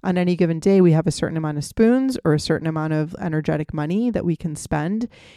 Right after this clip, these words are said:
If you already have to spend money or spend or use spoons to manage your life, you're not gonna have a lot left over. And then eventually you're gonna get into debt or not have any spoons to give, which just puts you in a worse place.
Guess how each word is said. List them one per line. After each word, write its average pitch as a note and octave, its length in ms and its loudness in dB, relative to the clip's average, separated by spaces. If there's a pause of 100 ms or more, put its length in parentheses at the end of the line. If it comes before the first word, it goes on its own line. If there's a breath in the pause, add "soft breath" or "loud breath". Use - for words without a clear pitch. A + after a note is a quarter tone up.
(180 loud breath)
If F#3 220 2
you G#3+ 220 4
already F#3 580 2
have D#3+ 340 -2
to F3+ 180 0
spend E3+ 480 -4
money D#3+ 360 -2
or - 200 -2
spend D#3 520 -4
or D#3 80 0
use E3 280 0
spoons E3 840 2
to - 120 -4
manage D#3+ 440 -2
your D3+ 120 -2
life, F#3 320 -2
you're F3 80 -2
not F3 160 -2
gonna F3+ 180 -4
have D#3+ 160 -4
a D#3 60 -4
lot D3+ 240 -4
left C#3+ 260 -6
over. F3+ 240 2
And E3 200 -2
then D#3 100 -2
eventually D3+ 380 -4
you're D3+ 100 -4
gonna D3+ 180 -6
get C#3+ 220 -6
into D3 400 -4
debt F3 400 -4
or D#3 240 0
not D3 220 -6
have D3 180 -4
any D#3 280 -6 (440 soft breath)
spoons E3 480 0
to F#3 100 -4
give, G3 480 4
which F3 400 0
just - 280 0
puts - 320 0
you D#3+ 180 -2
in D#3+ 220 -4
a D#3 100 -4
worse D3 480 -6
place. - 680 -4